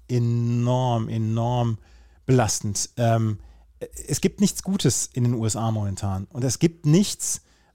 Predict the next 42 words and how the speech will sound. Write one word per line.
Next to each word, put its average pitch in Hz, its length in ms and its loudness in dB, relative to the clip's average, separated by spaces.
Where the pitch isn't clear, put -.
und 127 160 0
wenn 170 140 2
es 220 100 0
was 160 160 0
Gutes - 320 -4
gibt, - 260 0
muss 151 260 2
er 151 200 0
das 147 220 0
für 147 120 -2
sich 135 200 -2
beanspruchen. 117 640 -2
Und 120 140 -2
das 135 160 2
finde 151 300 2
ich, - 180 -4
finde 143 220 2
ich, - 140 -4
wie 131 180 -4
gesagt, 120 320 0
unglaublich 147 580 2
belastend. 113 520 0
Diese 139 180 2
New 156 140 6
York 233 180 2
Knicks, - 460 2
die 135 120 4
haben 160 260 6
wirklich 156 320 0
was 143 140 -2
Gutes 147 260 -4
am 131 160 0
Laufen 117 300 0
jetzt. 95 180 -4
Sind 139 160 -2
seit 156 180 2
dreiundfünfzig 165 640 0
Jahren 127 240 2
zum 131 140 -6
ersten 147 400 -2
Mal 135 320 0
wieder 131 260 0